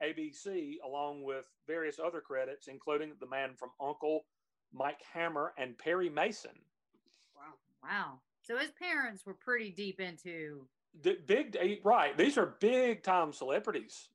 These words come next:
Speaker 1: Um,
Speaker 3: I mean, this is, this is on the level of Debbie Reynolds, like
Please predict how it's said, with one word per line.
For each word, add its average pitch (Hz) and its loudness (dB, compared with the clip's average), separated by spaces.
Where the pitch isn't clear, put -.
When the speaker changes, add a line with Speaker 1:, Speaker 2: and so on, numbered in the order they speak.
Speaker 1:
Um, 139 0
Speaker 3:
I - -10
mean, 202 -6
this 311 -6
is, 349 -6
this 285 -10
is 277 -12
on 226 -4
the 208 -6
level 202 -6
of 175 -4
Debbie 185 -4
Reynolds, 165 -8
like 156 -12